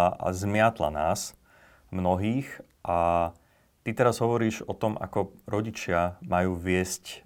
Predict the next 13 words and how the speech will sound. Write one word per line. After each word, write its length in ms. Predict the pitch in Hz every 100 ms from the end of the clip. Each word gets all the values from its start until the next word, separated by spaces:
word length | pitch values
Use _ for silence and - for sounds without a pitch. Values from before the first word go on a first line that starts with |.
| -
um, 560 | - 87 85 87 85 87
svoje 320 | - 92 90
deti 320 | 87 90 90 98 - _ _ _ _ _ _
a 320 | - 85 82 82
pomáhať 480 | 98 98 98 90
im 80 | 87
čeliť 400 | - 92 92 92
tým 80 | 85
nástrahám, 560 | 82 82 - 95 104 101
ale 320 | 98 98 95 - _ _
často 480 | - - - 113 -
aj 240 | 101 101 - _ _
tí 400 | 101 98 98 101